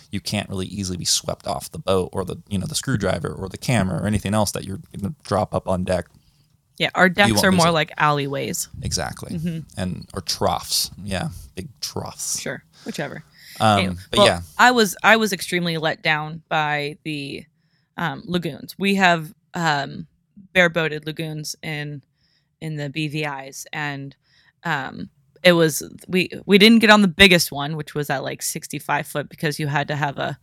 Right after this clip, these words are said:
Speaker 1: That was appointment only.
Speaker 2: appointment only with a broker. But, um, I got on the second biggest, and, like, yeah, it's a big yacht, and it's like, well, you know, you're, you're seeing, you know,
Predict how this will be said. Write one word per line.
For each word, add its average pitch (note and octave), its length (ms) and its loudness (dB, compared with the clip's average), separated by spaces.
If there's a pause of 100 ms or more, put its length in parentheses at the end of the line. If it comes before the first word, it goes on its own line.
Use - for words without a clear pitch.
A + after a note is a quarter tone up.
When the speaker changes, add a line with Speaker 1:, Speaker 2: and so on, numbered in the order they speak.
Speaker 1:
That G2+ 60 -2
was F2+ 100 -2
appointment E2+ 400 -6
only. D#2+ 160 -8
Speaker 2:
appointment E3+ 440 0
only D#3 200 -2
with D3+ 140 -4
a D3+ 60 -4
broker. C#3+ 440 -6 (320)
But, F3 300 4
um, D#3+ 260 2
I E3+ 120 4
got F3 200 6
on E3 180 2
the D#3 100 0
second G#3+ 420 2
biggest, D#3+ 460 2
and, G3 180 -2
like, A#3 240 2
yeah, C#4+ 260 4 (140)
it's - 180 0
a E4 120 -6 (240)
big E3+ 400 0
yacht, D3+ 360 0 (280)
and G#3+ 80 4
it's G#3+ 120 0
like, G3+ 160 6
well, A3 220 2 (240)
you G#3+ 80 0
know, F#3 80 2
you're, F#3+ 320 2
you're F#3 380 -2
seeing, C4+ 360 -6
you G3 80 0
know, E3 240 -2